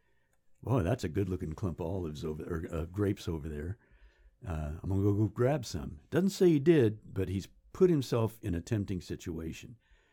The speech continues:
Another of the prohibitions was you couldn't come in contact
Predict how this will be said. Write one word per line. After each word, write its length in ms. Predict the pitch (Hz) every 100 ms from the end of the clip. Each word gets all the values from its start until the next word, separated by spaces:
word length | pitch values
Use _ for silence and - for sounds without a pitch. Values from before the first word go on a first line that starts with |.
| _ _ _ - - _ _
Another 400 | 104 104 147 147 92
of 60 |
the 60 | 82
prohibitions 720 | 92 95 82 82 85 95 92
was 160 | 90 82
you 60 |
couldn't 280 | 92 127 151
come 180 | 127 123
in 80 | 117
contact 580 | 117 107 98 101 90